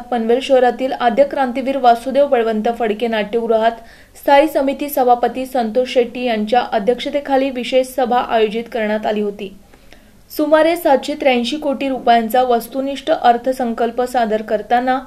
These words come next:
आयुक्तांनी या अर्थसंकल्पात महापालिका क्षेत्राचा सर्वांगीण विकासावर भर दिली आहे. एक ऑक्टोबर दोन हजार सोळाला स्थापन झालेली पनवेल महानगरपालिका पाचव्या वर्षात पदार्पण करीत आहे.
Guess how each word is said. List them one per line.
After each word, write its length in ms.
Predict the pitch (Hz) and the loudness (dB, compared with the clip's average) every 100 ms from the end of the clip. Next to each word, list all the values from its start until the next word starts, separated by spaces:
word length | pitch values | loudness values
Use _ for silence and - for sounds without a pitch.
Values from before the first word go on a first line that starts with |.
| - - - | -14 -20 -2
आयुक्तांनी 580 | 262 277 302 - 294 285 | 2 2 2 0 -2 0
या 100 | 285 | 4
अर्थसंकल्पात 920 | 247 220 262 262 233 247 247 247 240 | 4 4 -2 -2 -2 -2 2 2 2
महापालिका 600 | 233 233 240 240 233 247 | -2 -2 2 2 2 0
क्षेत्राचा 640 | 247 254 233 233 226 240 240 | 0 -4 -2 0 2 2 0
सर्वांगीण 540 | 254 240 254 269 285 | 0 -2 0 -2 -6
विकासावर 560 | 254 240 226 226 220 240 | -4 -4 -2 -2 -2 -2
भर 240 | 240 240 | 0 0
दिली 260 | 202 196 185 | 0 -6 -6
आहे. 120 | - - _ - - - 254 | -6 -16 _ -20 -20 -4 2
एक 240 | 302 311 | 4 4
ऑक्टोबर 460 | 277 277 285 285 277 | 4 2 2 2 4
दोन 180 | 262 | 4
हजार 280 | 240 240 240 | 4 4 4
सोळाला 520 | 254 269 240 240 240 | 2 2 6 8 6
स्थापन 460 | 254 269 247 262 285 | 4 0 0 2 0
झालेली 380 | 277 247 233 254 | 0 2 0 -2
पनवेल 420 | 247 240 233 294 | -4 0 2 2
महानगरपालिका 880 | 269 233 226 233 233 233 220 214 233 | 2 0 0 -2 2 0 0 0 -2
पाचव्या 500 | 233 240 233 277 294 | 2 2 2 0 2
वर्षात 380 | 269 226 240 240 | 2 0 -2 -2
पदार्पण 540 | 240 226 214 214 226 | 0 0 0 -2 -4
करीत 340 | 240 233 220 | -2 -4 -2
आहे. 240 | 214 202 | -4 -6